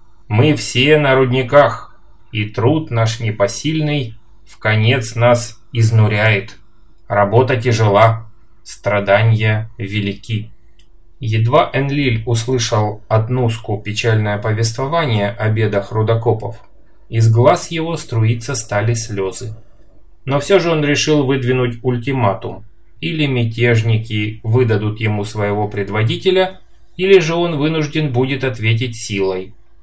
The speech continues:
«Бери своих людей, я справлюсь сам», сказал Энлиль Ану. «Благополучного желаю странствия на небо». Однако Ану не пожелал возвращаться в свое небесное жилище,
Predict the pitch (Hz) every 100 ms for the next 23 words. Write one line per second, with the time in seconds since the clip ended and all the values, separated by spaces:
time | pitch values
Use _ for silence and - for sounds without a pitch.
0 | - - - - - - 110 110 107 98
1 | 104 104 101 107 101 98 117 151 156 -
2 | - 104 101 - - 117 113 123 127 -
3 | 101 92 - - - - - - - -
4 | - - 104 110 107 - 104 101 110 151
5 | - - 101 95 101 104 - - - 107
6 | 101 110 113 123 131 - 135 127 123 113
7 | 113 110 117 117 - 117 117 120 - 123
8 | 117 123 127 117 92 90 - - - -
9 | - - 123 123 151 156 151 143 - 165
10 | 170 165 151 147 151 151 156 135 131 127
11 | 120 123 120 - 127 120 - 127 120 113
12 | - - - - 120 120 123 123 120 117
13 | 117 123 120 120 117 120 120 117 - 120